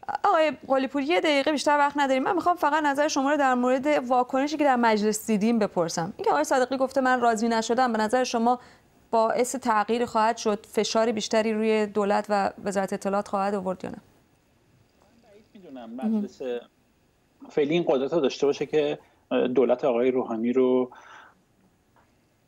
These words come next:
Speaker 2: پاسخگو بکنه، به خاطر این، ام، اسمشون یادم رفت، اشاره کردن، اه، بحث سازمان اطلاعات یا اطلاعات در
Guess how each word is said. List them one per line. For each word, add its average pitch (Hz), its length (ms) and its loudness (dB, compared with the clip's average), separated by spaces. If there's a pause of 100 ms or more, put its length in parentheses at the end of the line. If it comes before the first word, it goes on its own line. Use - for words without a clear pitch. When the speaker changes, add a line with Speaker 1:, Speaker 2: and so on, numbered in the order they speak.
(2000)
Speaker 2:
پاسخگو - 520 0
بکنه، 117 220 -2
به - 100 -2
خاطر 156 280 -2
این، 147 140 -2 (220)
ام، - 640 -4 (1700)
اسمشون - 280 0
یادم 120 260 4
رفت، - 120 0 (180)
اشاره 139 260 2
کردن، 151 420 2 (280)
اه، 139 440 2 (240)
بحث 160 320 -4 (200)
سازمان 135 400 -2
اطلاعات 135 500 -2
یا 135 100 0
اطلاعات 131 360 -2
در 123 140 -2